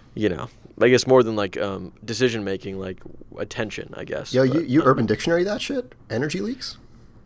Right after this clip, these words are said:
Speaker 1: Energy Leaks? No, dude. Is that, that's the name of my new band. It's an industrial band.
Speaker 2: <laughs>
Speaker 1: Um,
Speaker 2: No, dude. Energy
Speaker 1: uh,
Speaker 2: Leaks gotta have synths, dude. Synth pop.
Speaker 1: Energy Leaks. There was this funny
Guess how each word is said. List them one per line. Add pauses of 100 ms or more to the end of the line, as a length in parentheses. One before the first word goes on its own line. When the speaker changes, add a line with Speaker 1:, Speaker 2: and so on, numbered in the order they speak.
(600)
Speaker 1:
Energy
Leaks?
No,
dude.
Is
that,
that's
the
name
of
my
new
band.
It's
an
industrial
band. (140)
Speaker 2:
<laughs>
Speaker 1:
Um, (1300)
Speaker 2:
No,
dude.
Energy
Speaker 1:
uh,
Speaker 2:
Leaks
gotta
have
synths,
dude. (260)
Synth
pop.
Speaker 1:
Energy
Leaks. (380)
There
was
this
funny